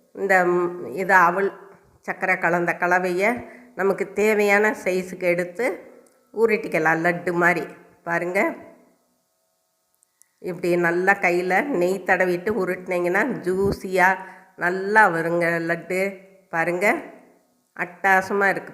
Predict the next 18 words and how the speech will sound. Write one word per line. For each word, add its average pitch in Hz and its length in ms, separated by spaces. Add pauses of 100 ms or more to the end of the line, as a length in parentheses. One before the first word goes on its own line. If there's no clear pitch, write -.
பார்த்தீங்களா? 170 480 (800)
இதே 208 160 (120)
மாதிரி 185 180 (120)
இன்னொன்னையும் 190 600 (400)
நான் 156 220
செஞ்சு 160 300
காட்டுறேன். 196 480 (1400)
பாருங்க, 160 380 (500)
இந்த 180 160 (320)
ஒரு 208 240
கப் 202 300
அவளுக்கே 214 500 (680)
ஒரு 202 140 (300)
ஏழு 214 200 (100)
லட்டு 196 320
என்னமோ 180 240 (120)
வந்ததுங்க. 165 480 (1500)
பாருங்க, 143 360